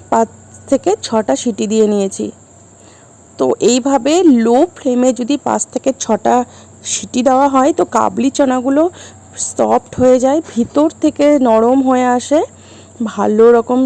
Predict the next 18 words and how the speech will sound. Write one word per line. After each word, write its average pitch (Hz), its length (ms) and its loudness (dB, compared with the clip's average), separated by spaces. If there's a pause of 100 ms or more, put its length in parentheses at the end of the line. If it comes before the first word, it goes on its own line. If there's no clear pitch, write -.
(100)
সিদ্ধ 208 300 -12 (200)
হবে, 294 220 4 (120)
আবার 294 200 2
ভালো, 277 300 2 (460)
আবার 220 220 2 (580)
এক-, - 220 -12 (220)
একটা - 220 -6 (100)
কাবলি 226 320 0
চানাও 277 220 2 (120)
ভেঙে 226 340 0
যাবে 196 280 0
না। 185 60 -6 (2000)
তো 262 140 -6
যাই 220 260 0
হোক, 311 140 -2 (420)
আমার 214 320 2 (180)
মশলাটা 220 520 -2
বানানো 214 360 0